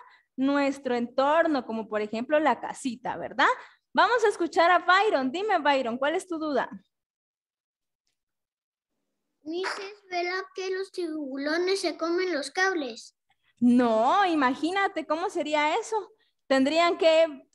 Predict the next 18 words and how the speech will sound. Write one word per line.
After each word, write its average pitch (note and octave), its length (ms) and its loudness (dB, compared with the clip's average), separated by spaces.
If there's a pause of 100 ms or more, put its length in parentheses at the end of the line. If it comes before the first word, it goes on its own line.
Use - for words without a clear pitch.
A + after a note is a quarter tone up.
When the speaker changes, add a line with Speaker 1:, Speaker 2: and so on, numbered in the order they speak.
Speaker 1:
bajar C4 840 2
y C4+ 120 -4
todo C#4+ 300 -2
a, D4 120 4
a, A#3 380 2
a A3+ 160 -2
arreglar A3+ 460 -4
los A#3 200 -6
cables. C#4+ 540 0
No, C4 320 0
por B3+ 180 0
eso F4+ 200 0
es G4 140 -2
de G4 140 -4
que D4 300 -6 (160)
está C#4+ 360 4
bajo G#4 420 2
mar, A#3 260 2